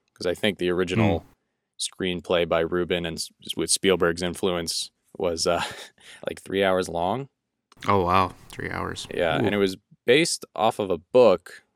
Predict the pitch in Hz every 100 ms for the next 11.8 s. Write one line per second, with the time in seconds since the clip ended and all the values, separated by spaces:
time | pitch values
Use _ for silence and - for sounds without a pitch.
0 | _ - 90 98 92 - - - _ _
1 | - - 101 92 90 82 90 85 85 95
2 | 107 - - 80 85 85 - 113 107 87
3 | 78 - 101 80 76 - _ - 82 80
4 | 82 - _ - 95 95 87 82 92 82
5 | - 92 127 - _ _ _ _ _ -
6 | - 98 87 92 69 - 95 101 98 -
7 | - - 92 85 - 82 - - 52 -
8 | 52 - - - 57 - - - 58 -
9 | - 90 - 62 58 - 64 - 95 -
10 | - - 92 104 110 101 110 98 95 -
11 | 101 110 110 - 139 151 - -